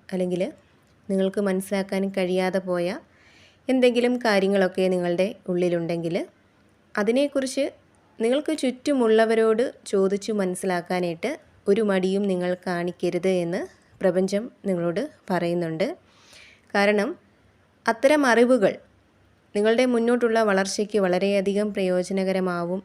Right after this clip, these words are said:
എന്നുള്ളതാണ് കാണുന്നത്. കൂടാതെ ഇവിടെ ജീവിതത്തിൽ നിങ്ങൾ സ്വയം കണ്ടറിഞ്ഞ, അനുഭവിച്ചറിഞ്ഞ ധാരാളം അറിവുകളുള്ള വ്യക്തികളാണ് നിങ്ങൾ എന്നുള്ളതാണ്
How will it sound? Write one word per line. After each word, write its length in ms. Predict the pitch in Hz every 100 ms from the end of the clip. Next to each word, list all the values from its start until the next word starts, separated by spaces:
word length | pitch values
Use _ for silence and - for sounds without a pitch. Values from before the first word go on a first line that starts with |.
| - -
എന്നുള്ളതാണ് 500 | 175 175 175 175 170 175
കാണുന്നത്. 480 | 170 165 170 170 214 339 - _ - - _ _ _ _ -
കൂടാതെ 320 | 262 254 254 254
ഇവിടെ 200 | 240 202 214 - _ _ _ _ _ -
ജീവിതത്തിൽ 460 | 226 247 262 262 269 311 - _ -
നിങ്ങൾ 180 | 220 220 226 220
സ്വയം 240 | 214 208 214
കണ്ടറിഞ്ഞ, 480 | 202 196 196 190 185 185 214 - _ - 190
അനുഭവിച്ചറിഞ്ഞ 800 | 196 202 214 220 202 180 175 220 - _ _ - _ -
ധാരാളം 440 | 220 240 269 311 294
അറിവുകളുള്ള 540 | 254 240 254 247 220 208
വ്യക്തികളാണ് 540 | 202 190 185 185 180 180
നിങ്ങൾ 240 | 175 170 170 - - -
എന്നുള്ളതാണ് 520 | 175 175 175 180 175